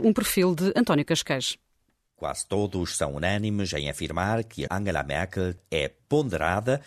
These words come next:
Speaker 2: ou seja, que prefere esperar, pensar e repensar antes de decidir.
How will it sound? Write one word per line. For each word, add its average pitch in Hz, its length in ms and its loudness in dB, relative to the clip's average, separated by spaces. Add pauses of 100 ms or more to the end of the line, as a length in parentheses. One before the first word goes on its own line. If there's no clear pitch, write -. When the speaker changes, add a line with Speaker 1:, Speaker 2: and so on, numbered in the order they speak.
(180)
Speaker 2:
ou 85 120 -2
seja, 95 360 0
que - 120 -12
prefere 80 420 -2
esperar, 120 640 0 (300)
pensar 101 680 0 (120)
e 80 120 -4
repensar 90 840 0 (140)
antes 95 440 -2
de 71 160 -14
decidir. 87 640 -4